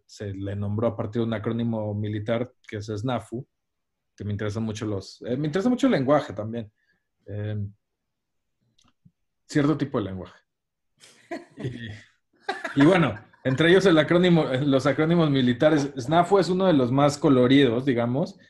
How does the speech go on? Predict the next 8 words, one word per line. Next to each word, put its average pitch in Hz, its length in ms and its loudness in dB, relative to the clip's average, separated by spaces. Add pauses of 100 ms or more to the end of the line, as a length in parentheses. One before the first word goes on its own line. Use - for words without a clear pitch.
snafu 175 380 0
significa 151 560 0
Situation 143 560 2
Normal 143 400 2
All 135 260 2
Fucked 123 360 -4
Up. 107 260 -4 (640)
Eh, 104 400 -8